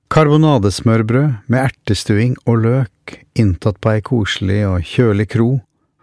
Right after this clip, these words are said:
var en annen dagdrøm. Med V G.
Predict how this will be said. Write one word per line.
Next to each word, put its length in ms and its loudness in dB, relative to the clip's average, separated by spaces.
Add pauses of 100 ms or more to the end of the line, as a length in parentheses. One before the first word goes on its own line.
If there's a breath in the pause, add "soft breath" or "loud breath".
(440)
var 140 2
en 100 4
annen 240 0
dagdrøm. 540 -2 (960)
Med 100 2
V 140 2 (160)
G. 80 -8